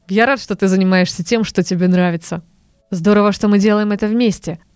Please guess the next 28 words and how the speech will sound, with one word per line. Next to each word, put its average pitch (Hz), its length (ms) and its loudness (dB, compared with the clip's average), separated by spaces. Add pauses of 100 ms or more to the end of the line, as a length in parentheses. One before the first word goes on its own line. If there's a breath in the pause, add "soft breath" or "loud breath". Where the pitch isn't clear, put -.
(160)
ответил 196 420 0
с - 100 -4
улыбкой 180 360 0
Ваня. 170 360 -2 (480)
«Так, - 260 -6 (120)
у 208 80 -8
меня 220 240 -2
пять 214 260 -4
и 214 40 -4
семь. 190 320 -2 (340)
Надо 208 180 0
бы 190 60 0
подкрепиться 202 680 -2
одной-двумя 185 540 0
хлебными 190 460 0
единицами 180 680 2
медленных 190 540 2
углеводов. 185 560 0 (160)
Пожалуй, 190 560 0
съем 226 320 -2
яблоко, 180 420 -2
а 170 40 0
бутерброд 233 480 -2
оставлю 202 340 -2
на 185 80 -2
перекус 180 400 -4
после 185 340 -2
тренировки». 170 640 -2